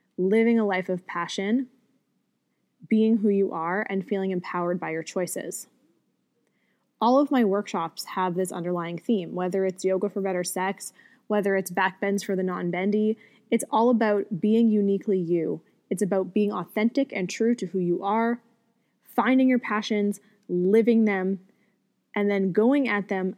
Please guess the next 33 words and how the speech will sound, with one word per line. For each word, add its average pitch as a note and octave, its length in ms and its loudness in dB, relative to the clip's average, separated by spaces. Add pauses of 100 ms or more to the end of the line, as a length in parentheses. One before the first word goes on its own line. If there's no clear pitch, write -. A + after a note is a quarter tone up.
(140)
unapologetically F#3 1080 -2
and F#3+ 140 -4
feeling F#3 300 -4
super G#3 420 -2
empowered F3 440 -4
as E3+ 180 -6
you F3+ 80 0
do. E3+ 300 -2 (340)
So G#3 300 -2
if G3+ 160 -2
you've G#3+ 160 2
ever C#4+ 180 2
been A#3+ 160 2
to - 100 -8
my F3+ 60 -4
yoga E3+ 260 -4
class, E3 380 -10 (340)
if G3 120 -2
you've G3+ 120 2
ever G#3 200 0
taken F#3 300 -4
classes E3+ 300 -6
with E3+ 140 -4
me F3 120 -6
online, G#3+ 580 0
or F3+ 160 -6
if F3 100 -8
you've F3+ 100 0
done E3+ 160 -4
teacher A3 280 -2
training G3 320 -4
with F#3 180 -6
me, F#3 260 -4